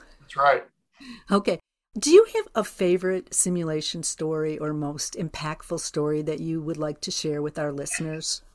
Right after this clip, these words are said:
Speaker 1: Well, yeah, you know, something that really mattered a lot when I was doing it was when I convinced someone that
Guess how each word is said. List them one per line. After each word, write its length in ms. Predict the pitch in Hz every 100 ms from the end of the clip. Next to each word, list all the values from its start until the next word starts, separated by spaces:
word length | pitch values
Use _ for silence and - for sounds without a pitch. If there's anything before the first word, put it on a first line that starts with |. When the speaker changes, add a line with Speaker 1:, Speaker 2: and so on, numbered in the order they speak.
| - _ -
Speaker 1:
Well, 280 | 214 233 240 - -
yeah, 280 | 214 214 220
you 120 | 214
know, 120 | 190
something 580 | - 262 262 254 220 180 -
that 220 | 165 170
really 220 | 202 202
mattered 400 | 170 170 175 156
a 40 | 131
lot 360 | 143 143 135
when 120 | 156 147
I 80 |
was 200 | 131 123
doing 360 | - 139 131 120
it 220 | 117 117 - -
was 640 | 151 151 147 147 - - _ _ _ _ _ -
when 180 | 180
I 140 | 165 160
convinced 800 | - 156 143 208 226 - - - _ - _ _
someone 800 | - 196 185 175 175 160 147 131
that 280 | 151 143